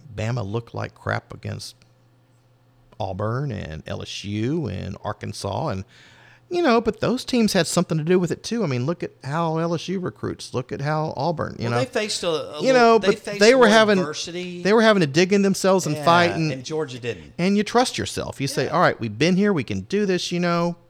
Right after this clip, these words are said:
Speaker 1: "We won last week doing this. We won the week before doing this," you know. "We can get this." Damn it, I'm back to saying, "You know," again. Sorry, it's a habit I'm trying to break, folks.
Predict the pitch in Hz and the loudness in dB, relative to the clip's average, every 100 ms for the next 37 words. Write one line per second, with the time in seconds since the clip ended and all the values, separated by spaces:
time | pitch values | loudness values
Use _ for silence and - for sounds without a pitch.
0 | - - - _ _ _ - 120 117 175 | -16 -16 -20 _ _ _ -8 -4 0 2
1 | 180 185 175 175 156 165 180 175 175 - | 2 2 0 0 2 2 2 4 2 0
2 | 107 135 151 151 - 127 202 208 196 185 | -2 0 0 -2 -4 -6 0 0 0 0
3 | 185 180 175 170 - 151 151 156 - - | 0 0 0 -2 -4 -4 -4 -4 -10 -20
4 | - _ _ 165 170 208 214 185 185 165 | -20 _ _ -2 -2 2 4 2 0 -4
5 | - - - - - 170 190 104 104 107 | -6 -16 -20 -20 2 4 6 4 0 2
6 | 147 - - 165 131 127 185 185 190 - | 0 2 0 2 2 2 2 2 0 2
7 | 156 120 87 - 143 180 151 - 135 92 | 4 4 0 -4 2 2 2 0 -2 0
8 | 104 - - - - | -4 -4 -8 -8 -10